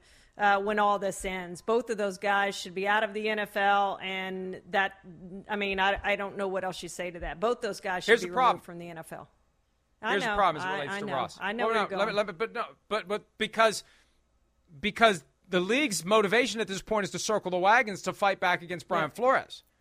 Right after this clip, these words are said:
Speaker 2: The league is not gonna find that Stephen
Speaker 1: No
Speaker 2: Ross
Speaker 1: question.
Speaker 2: deliberately tried to lose games,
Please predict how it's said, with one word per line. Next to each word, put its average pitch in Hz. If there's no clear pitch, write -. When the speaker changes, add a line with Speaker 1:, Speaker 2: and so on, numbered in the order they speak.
Speaker 2:
The 170
league 262
is 196
not 220
gonna 220
find 202
that 185
Stephen 202
Speaker 1:
No 196
Speaker 2:
Ross 151
Speaker 1:
question. -
Speaker 2:
deliberately 202
tried 202
to 180
lose 185
games, 151